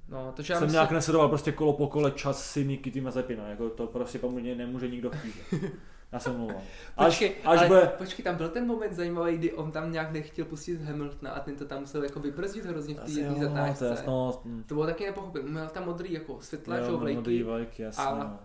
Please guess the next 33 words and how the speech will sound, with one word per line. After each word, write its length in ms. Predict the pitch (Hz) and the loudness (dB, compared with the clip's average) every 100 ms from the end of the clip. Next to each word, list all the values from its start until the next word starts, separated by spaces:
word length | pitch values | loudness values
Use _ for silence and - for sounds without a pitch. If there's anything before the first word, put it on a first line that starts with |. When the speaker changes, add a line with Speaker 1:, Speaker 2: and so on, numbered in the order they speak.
| - - - | -20 -12 -6
Speaker 1:
on 120 | 151 | -4
ho 100 | 160 | 0
Speaker 2:
Jo, 60 | - | 0
Speaker 1:
jakoby 260 | - 170 | 0 -2
Speaker 2:
ten 60 | 160 | 0
Speaker 1:
neviděl, 400 | 139 208 214 202 | 0 -2 -2 -2
nebo 140 | 185 | 0
ho 60 | 175 | 0
nechtěl 300 | 170 - 202 | -2 -4 -6
pustit. 220 | 147 147 | -4 4
Speaker 2:
Jo, 160 | 160 170 | 6 6
říkal, 320 | 165 156 151 | 6 8 8
že 120 | 147 | 6
nic 140 | 151 147 | 4 4
nevidí, 380 | 151 139 127 127 | 4 4 2 0
no. 160 | 117 165 - 185 | -2 -4 2 6
<laughs> 320 | - 147 131 - | 6 2 -4 -6
Speaker 1:
Klasika, 420 | 131 - - - | -12 -10 -10 -10
kámo. 220 | - 131 | -4 6
Speaker 2:
Ale 180 | 156 160 | 8 8
jako 180 | 165 160 | 6 4
modrý 280 | 170 147 156 | 4 4 6
vlajky 280 | 151 147 156 | 6 4 2
prostě 360 | 151 - 160 156 156 | 0 0 2 2 0
vidíš, 500 | 135 151 170 160 - | -4 -8 -10 -12 -10
kamarád. 320 | 107 98 - - - - - - | -10 -10 -12 -16 -18 -20 -20 -16
Speaker 1:
No, 60 | 151 | -10
Speaker 2:
Prostě 180 | 135 170 | -2 0
Speaker 1:
hlavně 280 | 151 147 147 | 2 2 2
Speaker 2:
vidíš. 220 | 202 190 | -2 -2
Speaker 1:
to 60 | |
je 60 | 156 | -2
jediné, 180 | 151 | 0